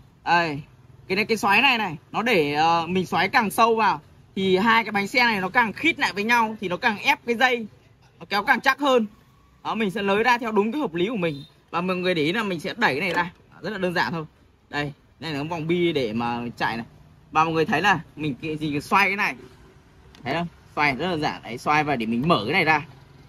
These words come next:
Có cái gàm này. Thì mọi người thấy là nếu như mình sử dụng dây không chấm tám thì mình để ý là không chấm tám ở ngoài đây này. Đây là không chấm tám này, mình sẽ quay bánh xe mọi người xem. Đó, không chấm tám đây nhá mọi người. Đó. Và bên trong nó là một chấm không.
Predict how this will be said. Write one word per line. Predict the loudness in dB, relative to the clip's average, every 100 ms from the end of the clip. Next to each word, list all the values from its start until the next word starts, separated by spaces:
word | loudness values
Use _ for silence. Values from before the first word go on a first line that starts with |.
| -20 -20 -14 -4
Có | -2
cái | 4
gàm | 4 4
này. | -2 -6 -12 -20 -20 -20 -20 -20 -20 -20 -6 2
Thì |
mọi | 4
người | 6
thấy | 6 6
là | 4 2 -8 4
nếu | 6 6
như | 6 2 2 0 -4 _ _
mình | 4 6
sử | 6
dụng | 4 6
dây | 2
không | 4 2
chấm | 2 4
tám | 4 4
thì | 2
mình | 2 6
để | 6
ý | 6
là | 4
không | 4 2
chấm | 4 4
tám | 4 4
ở | 2
ngoài | 4 4
đây | 2
này. | 0 -4 -10 -20 -20 -20 -8
Đây | 0
là | 2 2 0 -6
không | -4 -2
chấm | 0
tám | 2 2
này, | 0
mình | -4
sẽ | -2
quay | 0 2
bánh | -2
xe | -4 -4
mọi | -4
người | -6
xem. | -6 -10 -12 -20 -20 -20 -18 -18
Đó, |
không | -4 -2
chấm | 0 4
tám | 4 4
đây | 0
nhá |
mọi | -2 -2
người. | -4 -8
Đó. | -8 -4 -6 -8 _ _
Và | -4
bên | 0 0
trong | 2 2
nó | 4
là | 4
một | 2 0
chấm | -4 0
không. | 2 2